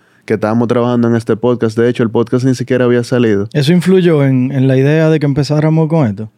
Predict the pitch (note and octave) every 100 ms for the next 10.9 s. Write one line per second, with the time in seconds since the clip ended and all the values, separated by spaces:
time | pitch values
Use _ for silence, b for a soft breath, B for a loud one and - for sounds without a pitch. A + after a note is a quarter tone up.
0 | _ _ A#2+ C3 B2 A#2 A2 _ - -
1 | A#2+ A2+ G#2+ B2 F#3+ F3 C3+ D#3 F#3 G3
2 | G3 F#3 D#3 - F#3 C#3 G2+ - - D3
3 | A#2+ A2+ G#2+ A2 A#2+ C3+ D3+ D#3 C#3+ B2+
4 | D#3 C3+ A2 A2+ - - B2+ C#3 C3+ C#3+
5 | D#3 E3 E3 D3 C3 A2+ G#2 A#2+ C#3+ D#3+
6 | D#3+ E3 D#3 D3+ D#3 F#3+ D#3 C#3 C#3 C3+
7 | D3 D#3 D#3+ D#3+ C#3+ E3 C3 G2+ G2+ _
8 | b b b b b - B2 A#2 B2+ C3
9 | B2+ C#3+ C#3 C3+ G2+ A#2+ A#2 B2+ B2 B2
10 | - B2 - A#2+ A#2+ A2+ B2 C3+